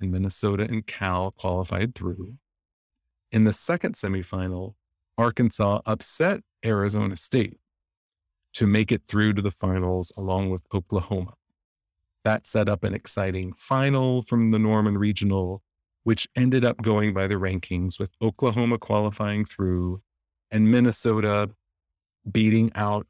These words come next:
Cal for that next qualifying spot. I thought Cal had a wonderful competition.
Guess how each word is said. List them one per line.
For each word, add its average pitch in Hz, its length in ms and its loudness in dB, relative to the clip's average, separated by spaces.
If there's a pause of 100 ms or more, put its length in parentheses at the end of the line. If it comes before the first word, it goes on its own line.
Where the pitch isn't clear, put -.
Cal 95 480 2
for 95 180 -4
that 92 220 -6
next 101 520 -6
qualifying 95 640 -2
spot. 90 440 -2 (720)
I 131 100 0
thought 117 240 -4
Cal 110 360 0
had 104 160 -4
a 98 80 0
wonderful 104 600 2
competition. 92 880 -6